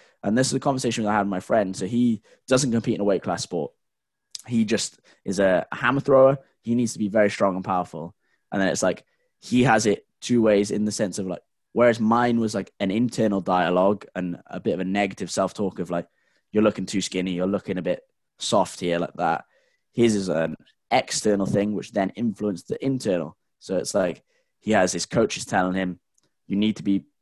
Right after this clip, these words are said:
bigger. You're too small to be a strong thrower." He was throwing good distances, but they still were telling him this. And then society then is telling him, "You need to be skinnier. If you wanna get, like, good-looking girls on nights out, you need to look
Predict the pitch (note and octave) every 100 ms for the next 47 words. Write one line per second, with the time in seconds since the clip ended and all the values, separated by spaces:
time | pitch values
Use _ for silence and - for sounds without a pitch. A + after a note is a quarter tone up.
0 | _ G#2+ G2+ F#2 F2+ - A#2+ - A2 G#2+
1 | G2 F#2 G2 - - - A#2 G#2 G2+ F#2
2 | - G2 G2+ F#2+ F2 - _ _ _ _
3 | E3+ E3 - E3+ D3+ A2+ C3+ C3+ C3+ B2+
4 | C3 G#2 G2 E2+ D#2 - G#2+ G#2 G#2 -
5 | A#2+ G#2+ F#2+ C3 G#2 G2 F2 D#2 D#2+ -
6 | _ _ _ _ _ _ _ _ - A2+
7 | A#2 A#2 A2+ - - - _ - - -
8 | B2 A#2+ G#2 G2+ G2+ F#2 G2+ F#2+ F#2+ F#2+
9 | F2+ - _ _ _ G#2+ A2 G#2 - G2+
10 | F#2 - G#2+ G#2 G#2 G2+ G2 - A2 G#2
11 | G#2 G2+ G2 - _ _ _ F2+ E2 -
12 | _ - G#2 G#2 - G2 G#2+ G#2 G2 G2
13 | G#2 F#2+ - G#2 G2 - G#2 G2+ G#2 -
14 | F#2+ F#2+ - -